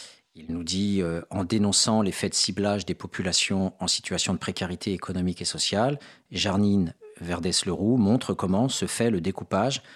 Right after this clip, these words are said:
entre population prise en charge et fraction laissée à l'écart. » Donc vous voyez, Janine Verdès-Leroux montre, donc il la conteste pas.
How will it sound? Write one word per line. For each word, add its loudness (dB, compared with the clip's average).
entre -2
population 0
prise -4
en -2
charge 2
et 0
fraction 2
laissée 2
à 0
l'écart. » -4
Donc -6
vous -8
voyez, 0
Janine 2
Verdès-Leroux -2
montre, 2
donc -8
il -6
la -2
conteste -2
pas. -2